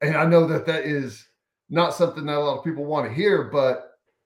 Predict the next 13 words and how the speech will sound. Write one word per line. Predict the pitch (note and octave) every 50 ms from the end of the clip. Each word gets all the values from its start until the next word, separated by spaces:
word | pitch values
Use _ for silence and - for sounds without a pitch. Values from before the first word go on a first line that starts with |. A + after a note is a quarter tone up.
| _ _ _ _ _ -
because | C3 A2+ - C#3+ A2+ G2+
we | C#3+ G3 G3
have, | F#3+ F3+ D#3+ - - D#3+
we | F3
have | G3+ F3
a | D#3+ C3
big | A#2+ F3 F3 D3+ A#2+
drop | E3 E3+ D#3 - -
off | C3+ G#2+ - -
right | - A#2 - -
now. | B2 A2+ G#2+ G#2+
Backup | A2 G#2 D3+ E3+ F3 - G#3+ G3+ - -
quarterback | F3+ F#3 E3 D3 B2 C#3+ C#3+ C#3 C3 -